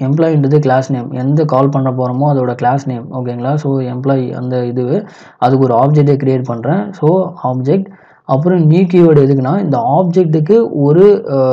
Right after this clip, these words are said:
மெமரி அலோகேட் பண்ணும். ஓகேங்களா? So அது எங்க ஸ்டோர் பண்ணி வைக்கும்? ஒரு மெமரி இருந்தா தானே ஸ்டோர் பண்ணும். So அதுக்கு நியூ கீவேர்டு. அப்புறம் இதுதான் கன்ஸ்ட்ரக்டர். ஓகேங்களா?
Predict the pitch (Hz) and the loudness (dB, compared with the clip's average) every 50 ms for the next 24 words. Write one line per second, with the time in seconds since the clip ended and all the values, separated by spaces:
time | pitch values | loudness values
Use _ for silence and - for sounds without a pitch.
0 | 123 123 120 120 131 147 - - 135 131 123 139 180 185 185 165 135 135 139 139 | 2 0 0 -2 -4 -6 -10 -8 -6 -4 -2 0 0 2 2 2 2 2 0 0
1 | 151 139 131 135 127 120 117 117 120 117 117 123 120 120 123 147 190 185 - - | 0 -2 -2 -2 -6 -8 -8 -10 -12 -10 -10 -8 -8 -6 -4 -6 -6 -6 -8 -16
2 | _ _ _ - - 175 151 135 131 127 127 170 202 220 202 - 175 170 170 160 | _ _ _ -4 0 0 2 2 0 0 0 2 2 2 2 2 2 2 2 4
3 | 156 156 139 135 123 117 117 117 113 - - 165 131 123 123 120 120 131 160 185 | 2 2 2 0 0 -2 -4 -8 -10 -10 -8 -6 -4 -4 -4 -4 -2 0 2 2
4 | 190 180 175 170 160 156 165 175 175 170 170 147 143 139 139 139 117 120 131 139 | 2 2 2 2 2 2 0 0 -2 0 0 0 0 0 -2 -4 -6 -6 -6 -6
5 | 131 123 139 - - 151 160 180 180 - - - - - _ _ - - 127 147 | -6 -8 -10 -8 -4 -2 -2 -2 -2 -6 -12 -18 -20 -20 _ _ -4 -2 0 2
6 | 175 185 175 180 214 226 196 160 156 170 165 151 151 139 123 120 120 117 - - | 2 2 2 4 2 4 4 4 2 2 2 2 2 2 2 2 -2 -4 -6 -14
7 | _ _ _ - 135 131 147 175 208 214 208 185 156 147 160 170 190 190 190 202 | _ _ _ -6 -4 -4 -2 0 0 0 2 2 2 2 2 4 2 2 2 0
8 | 202 196 - 147 147 147 - 156 131 - 127 120 - - 135 127 127 127 123 123 | -2 -2 -2 -2 -2 -2 -2 -4 -4 -4 -4 -8 -8 -6 -6 -6 -4 -4 -4 -4
9 | 135 165 196 196 | -4 -4 -4 -6